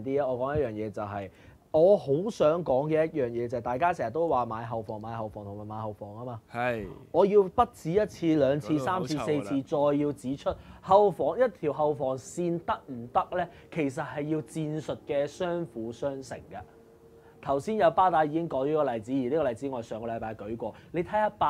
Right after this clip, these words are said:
Speaker 1: 蘭特喺雲高爾嘅時期，同埋喺
Speaker 2: 而家。
Speaker 1: 而家摩連奴嘅時期嘅白蘭特，你諗吓，由一個後防嘅黑洞
Speaker 2: 嗯。
Speaker 1: 放題，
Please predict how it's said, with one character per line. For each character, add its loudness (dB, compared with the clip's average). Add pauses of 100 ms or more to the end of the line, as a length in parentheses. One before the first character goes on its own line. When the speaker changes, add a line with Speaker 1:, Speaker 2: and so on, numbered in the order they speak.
Speaker 1:
蘭 -6
特 -6
喺 2
雲 -4
高 0
爾 -2
嘅 -4
時 -12
期， -12
同 -14
埋 -8
喺 2
Speaker 2:
而 0
家。 -8 (640)
Speaker 1:
而 -4
家 4
摩 2
連 -4
奴 -8
嘅 -4
時 -12
期 -12
嘅 -6
白 -4
蘭 -6
特， -8
你 -4
諗 -2
吓， 2 (200)
由 6
一 6
個 10 (520)
後 10
防 6
嘅 0
黑 -2 (100)
洞 4 (300)
Speaker 2:
嗯。 -8
Speaker 1:
放 10
題， -4